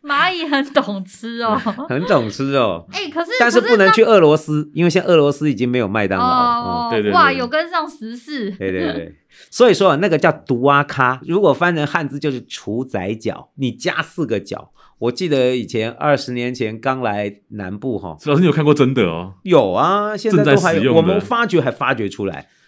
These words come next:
Speaker 2: 就是清代的毒阿卡。
Speaker 3: 嗯。
Speaker 1: 我们家有欸。
Speaker 2: 对，
Speaker 3: 我没有看过欸。
Speaker 2: 现在都还有哦，一直到战后初期都还有生产这种。
Speaker 1: 真的假的？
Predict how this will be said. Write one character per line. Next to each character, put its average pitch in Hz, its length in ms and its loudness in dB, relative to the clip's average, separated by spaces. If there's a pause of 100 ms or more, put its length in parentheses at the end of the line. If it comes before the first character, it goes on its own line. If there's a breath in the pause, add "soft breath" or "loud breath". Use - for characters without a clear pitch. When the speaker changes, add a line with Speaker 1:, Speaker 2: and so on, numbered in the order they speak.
(100)
Speaker 2:
就 196 100 4
是 170 320 0
清 190 380 0
代 160 180 2
的 98 180 -6 (200)
毒 113 100 -4
阿 120 260 4
卡。 107 260 0
Speaker 3:
嗯。 - 40 -20
Speaker 1:
我 285 60 -6
们 359 120 0
家 415 120 -4 (120)
有 285 140 2
欸。 208 400 -4
Speaker 2:
对， - 120 4
Speaker 3:
我 156 40 6
没 202 80 8
有 208 80 8
看 - 220 4
过 240 100 4
欸。 - 20 8
Speaker 2:
现 - 40 -
在 - 0 -
都 170 200 8
还 165 120 4
有 113 260 2
哦， - 60 -8
一 240 120 -8
直 226 140 -10
到 214 140 0
战 208 200 -2
后 185 140 0
初 185 180 -6
期 143 140 -6
都 165 80 -2
还 147 140 0
有 117 80 0
生 143 160 -2
产 120 180 -2
这 117 160 -4
种。 - 40 -10
Speaker 1:
真 85 100 -8
的 82 60 -14
假 - 20 -14
的？ - 60 -20